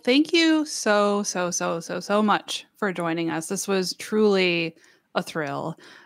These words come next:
Um, before we let you go, I'm wondering, you know, we've got the new Fit for an Autopsy coming out on January fourteenth. Is there anything else that you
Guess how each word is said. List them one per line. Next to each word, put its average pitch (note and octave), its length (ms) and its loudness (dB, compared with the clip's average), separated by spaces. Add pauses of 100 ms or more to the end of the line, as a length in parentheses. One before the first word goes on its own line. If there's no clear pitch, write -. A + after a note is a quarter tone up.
(120)
Um, F#3 640 2
before B3 380 2
we D4 100 4
let D4+ 180 2
you C4+ 80 0
go, C4+ 300 2
I'm G3+ 200 -2
wondering, G#3+ 680 0 (120)
you G3+ 100 -2
know, F#3 120 0
we've F3 160 -4
got F3+ 180 -2
the F3+ 80 -6
new F3 180 -4
Fit - 220 -10
for F3+ 120 -6
an E3+ 80 -2
Autopsy F3 500 -2
coming E3+ 300 -6
out E3+ 160 -2
on E3+ 100 -2
January E3+ 440 -2
fourteenth. F#3 640 -6
Is F#3 80 -10
there G3 180 -6
anything C#4+ 420 2
else A3 300 0
that - 240 -6
you E3+ 360 -4